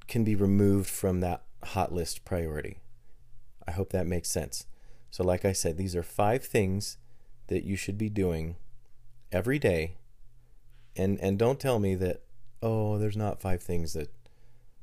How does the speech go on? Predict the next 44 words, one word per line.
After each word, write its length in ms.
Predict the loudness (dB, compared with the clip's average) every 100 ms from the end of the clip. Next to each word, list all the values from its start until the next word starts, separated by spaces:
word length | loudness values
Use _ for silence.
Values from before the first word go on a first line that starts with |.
| 0
that 120 | 4 4
I 100 | 4
need 140 | 0
to 60 | -2
get 160 | -2
done 160 | -4 -6
today." 260 | -8 -8 -6
Bullcrap. 400 | -2 -2 -2 -4 -4 0
Everybody 480 | 2 2 6 6 4
can 180 | 0 0
do 80 |
s-, 160 | 0 -2 -4 -6 -6 -8
five 420 | 4 6 6 4
things 480 | 2 2 0 -6 -10 -2
every 260 | 0 2 2
day 260 | 0 -2 -10 -14 -14 -16 -10 -6
to 80 |
be 140 | -2 -4
productive. 600 | -4 -2 -2 -4 -8 -8 -14 -16 -14 -14 -12 -14 -12 -10 -8 -2
Um, 440 | 2 2 0 -2 -4 -2 -4 -4 -10 -12 -14 -18 -18 -14 -10 -6 -4 -2
so, 540 | 0 4 8 8 6 2 2
like 180 | 4 4
I 60 | 2
said, 280 | 0 -2
these 160 | -2 0
aren't 140 | 0
menial 280 | 2 2 2
things. 400 | 2 2 2 2
They're 120 | 0
not 240 | 2 2 0
things 360 | 0 2 2
that 220 | 2 0 -2 0 2 4
you 160 | 6 10
already 300 | 12 12 12
do 160 | 12
on 80 | 12
a 60 | 12
daily 260 | 12 12
basis. 420 | 12 12 10 12
They're 160 | 12 12
things 360 | 8 4 2 2
that 100 | 0
are 60 |
unique 640 | 0 2 4 4 4 2